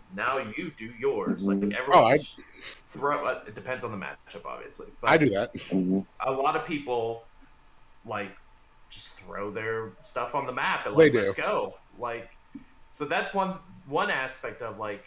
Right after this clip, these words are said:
Speaker 1: okay, Gen Con, really efficiently run, but that's because, you know, there wasn't a ton of people
Speaker 3: Smaller
Speaker 1: in the
Speaker 3: size.
Speaker 1: tournaments. Yeah. I don't want them to rush in between rounds for the sake of,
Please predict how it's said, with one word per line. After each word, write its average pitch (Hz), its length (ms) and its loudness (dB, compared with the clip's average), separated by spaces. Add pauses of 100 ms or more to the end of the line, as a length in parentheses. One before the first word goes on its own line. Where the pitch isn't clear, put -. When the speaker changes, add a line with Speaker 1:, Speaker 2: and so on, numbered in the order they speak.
Speaker 1:
okay, 120 360 -8
Gen 139 280 -8
Con, 98 320 -4
really 123 280 -6
efficiently 127 460 -8
run, 110 420 -4
but 117 100 -4
that's 120 200 -4
because, 120 520 -6 (800)
you 101 120 -8
know, 90 100 -10 (320)
there 98 80 -10
wasn't 113 260 -2
a 110 60 -4
ton 123 180 -6
of 120 80 -8
people 123 120 -4
Speaker 3:
Smaller 120 240 8
Speaker 1:
in 113 40 4
the 110 60 -2
Speaker 3:
size. 110 220 4 (100)
Speaker 1:
tournaments. 101 360 -6
Yeah. 95 300 -4 (520)
I 120 100 -4
don't 151 260 0
want 139 320 2
them 120 220 -2
to 107 100 -14 (180)
rush 113 420 -2
in 110 160 -10
between 98 400 -12
rounds 104 680 -4 (760)
for 135 300 0
the 127 120 -4
sake 117 380 -4
of, 104 220 -4